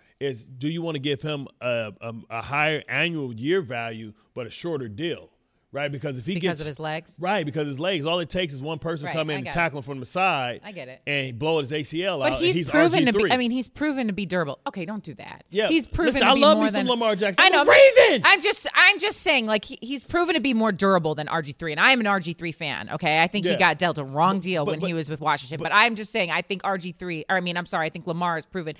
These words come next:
Speaker 1: But they're
Speaker 2: he
Speaker 1: built
Speaker 2: can
Speaker 1: the same. But they're
Speaker 2: Sure.
Speaker 1: built the same. They're both slight,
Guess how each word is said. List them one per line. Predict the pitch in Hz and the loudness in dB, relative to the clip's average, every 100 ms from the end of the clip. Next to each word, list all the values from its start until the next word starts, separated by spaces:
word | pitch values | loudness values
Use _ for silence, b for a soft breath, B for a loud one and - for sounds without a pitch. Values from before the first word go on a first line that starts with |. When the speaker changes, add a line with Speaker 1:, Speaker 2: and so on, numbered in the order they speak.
| 151 | -6
Speaker 1:
But | 170 | 0
they're | 190 | 2
Speaker 2:
he | 262 | 2
Speaker 1:
built | 196 | 2
Speaker 2:
can | 196 | 0
Speaker 1:
the | 165 | -4
same. | 170 135 104 92 | -8 -10 -12 -16
But | 110 | -10
they're | 147 | -6
Speaker 2:
Sure. | 120 320 233 | -2 2 2
Speaker 1:
built | 123 | 0
the | |
same. | - 143 123 | -8 -10 -10
They're | 120 | -8
both | 156 165 | -8 -8
slight, | - - 151 139 | -12 -12 -12 -12